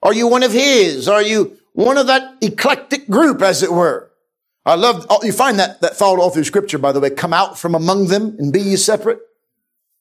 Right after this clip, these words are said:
That's what that is. "Come out from among them and be separate."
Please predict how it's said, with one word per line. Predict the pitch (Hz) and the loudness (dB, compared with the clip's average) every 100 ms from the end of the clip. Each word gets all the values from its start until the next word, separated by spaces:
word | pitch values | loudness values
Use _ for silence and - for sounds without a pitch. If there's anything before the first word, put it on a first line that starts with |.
| _ _ _ _ | _ _ _ _
That's | 170 175 | -6 -2
what | 165 | 0
that | 151 | 0
is. | 151 180 - - _ _ _ | 0 -2 -4 -14 _ _ _
"Come | 151 151 | -4 0
out | 202 214 - - | 2 0 -6 -10
from | 165 | -4
among | 180 208 208 | 0 0 2
them | 240 247 - _ _ _ _ _ _ _ | 0 -2 -10 _ _ _ _ _ _ _
and | 101 | -4
be | 117 185 | 0 2
separate." | 240 220 123 - | 2 0 -2 -10